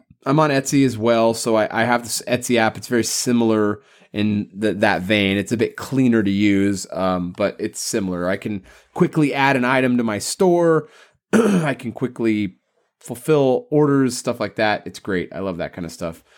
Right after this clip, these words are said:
Um, and then, uh, obviously, we use Audacity for the podcast. I use Final Cut Pro for all my content. Um, <clears throat> Lightburn for my laser. I'm just going across here, Shaper. I, I have Fusion, but I actually have canceled my Fusion subscription 'cause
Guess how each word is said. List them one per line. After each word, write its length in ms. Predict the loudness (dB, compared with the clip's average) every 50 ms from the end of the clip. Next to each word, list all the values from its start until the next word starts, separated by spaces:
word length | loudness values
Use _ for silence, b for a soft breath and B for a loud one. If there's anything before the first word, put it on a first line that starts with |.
| b b b b _
Um, 300 | -4 -2 -2 -2 -2 -2
and 160 | -2 0 0
then, 340 | 2 2 2 0 0 -2 -6 _ b b b b b b b b _ _ _ -2
uh, 420 | 2 2 4 4 4 4 4 4 2
obviously, 380 | 2 0 0 0 -2 -2 0 2
we 120 | 2 4
use 360 | 4 4 4 4 4 2 0
Audacity 560 | 0 0 0 2 2 2 2 2 0 -4 -4
for 140 | -4 -2 -2
the 80 | -2 -2
podcast. 720 | 0 0 0 0 0 -2 0 2 2 2 2 0 -6 -14 -14 _
I 120 | -2 0 0
use 280 | 2 2 0 -2 -2
Final 300 | -2 0 0 2 0 0
Cut 260 | -2 -2 -4 -4 -4
Pro 240 | -2 0 2 2 2
for 200 | 2 0 0 0
all 60 | 0
my 140 | 0 0 -2
content. 640 | -4 -4 -2 0 0 0 0 0 0 2 2 0 -2 -6 B B B B B B B B B B
Um, 440 | 0 2 2 2 2 2 0 0 -2
<clears throat> 260 | -4 -6 -10 -10 -4
Lightburn 480 | 0 0 2 2 2 2 2 2 2 0
for 100 | -2 -2
my 140 | -2 0 0
laser. 480 | 0 2 2 2 2 2 2 2 2
I'm 80 | 2 0
just 140 | -4 -4 -4
going 120 | -4 -4
across 340 | -2 -2 0 -2 -2 -2 -4
here, 140 | -6 -6 -6
Shaper. 380 | -4 -4 -4 -4 -2 -2 0
I, 140 | 0 0 0 0
I 120 | 0 2
have 260 | 2 4 2 2 0
Fusion, 320 | -2 0 0 2 2 2 2
but 80 | 2
I 60 | 0 0
actually 340 | 0 -2 -4 -2 0 0
have 140 | 0 0 -2
canceled 420 | -2 0 2 2 2 2 0 0 0
my 100 | 0 0
Fusion 500 | -2 -4 0 2 2 2 2 2 0 0
subscription 840 | 0 -4 -8 -8 -8 -6 -2 -2 -2 -2 0 0 0 0 0 -2
'cause 480 | -4 -2 2 2 2 2 2 -2 -6